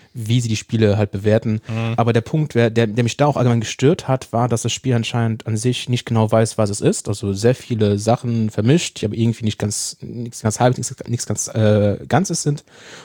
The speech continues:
Speaker 1: Und, und das stört mich allgemein an Open-World-Spielen, wenn sie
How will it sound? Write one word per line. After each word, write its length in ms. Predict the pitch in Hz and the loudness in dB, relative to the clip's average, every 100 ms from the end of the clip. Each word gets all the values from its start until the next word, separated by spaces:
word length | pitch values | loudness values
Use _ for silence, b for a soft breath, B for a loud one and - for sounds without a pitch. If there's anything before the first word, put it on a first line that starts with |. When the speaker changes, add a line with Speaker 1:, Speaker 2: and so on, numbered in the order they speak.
| B | B
Speaker 1:
Und, 400 | - 156 196 - | 2 4 2 -2
und 100 | - | -2
das 200 | 117 - | 0 -2
stört 300 | - - 165 | -6 -2 -2
mich 140 | - - | -2 -2
allgemein 380 | 123 117 117 123 | 0 2 2 2
an 140 | 117 | 2
Open-World-Spielen, 1000 | 135 123 110 117 160 - - 120 113 117 b b b b _ | 0 0 2 2 2 -4 -6 -2 0 0 b b b b _
wenn 160 | 113 | -2
sie 260 | 113 110 | 0 -2